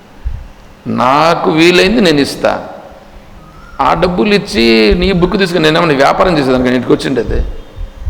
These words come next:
వాడు విజయనగరం, విజయనగరం వాడు, వాడేదో, వాడు ఆ పీఠాధిపతికి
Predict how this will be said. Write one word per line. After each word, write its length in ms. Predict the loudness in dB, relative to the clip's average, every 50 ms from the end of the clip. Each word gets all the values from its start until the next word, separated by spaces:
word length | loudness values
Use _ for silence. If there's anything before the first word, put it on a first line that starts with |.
| -10 -10 -12 -16 -16 -16 -16 -18 -20 -20 -20 -20 -20 -20 -20 -20 -20 -20 -20 -20 -20 -20 -20 -20 -20 -20 -16 -6 -2
వాడు 140 | 0 2 4
విజయనగరం, 560 | 4 4 4 4 4 4 4 2 2 0 -2 -4 -8 -14 -14 -16 -18 -20 -20 -20 -20 -20 -20 -20 -20 -20 -20 -20 -16 -16 -16 -16 -16 -20 -20 -20 -20 -20 -20 -20 -20 -20 -20 -20 -20 -20 -18 -18 -18 -18 -18 -20 -20 -20 -20 -20 -16 -6 -2
విజయనగరం 540 | 0 2 2 4 4 4 4 4 4 4 4
వాడు, 540 | 4 4 4 4 2 2 0 -4 -8 -10 -12 -14 -14 -16 -12 -6
వాడేదో, 340 | -2 0 0 0 0 -2 -4 -10 -12 -16 -18 -18 -18 -16 -12 -4
వాడు 800 | 0 2 4 6 6 6 6 6 6 6 4 2 0 -2 -4 -6 -8 -10 -12 -12 -14 -16 -18 -20 -20 -20 -20 -20 -20 -20 -20 -20 -20 -18 -16 -14 -14 -14 -14 -14 -4 0 2
ఆ 120 | 4 4 4
పీఠాధిపతికి 1000 | 4 4 4 4 6 6 4 4 4 4 4 4 4 4 4 4 4 2 0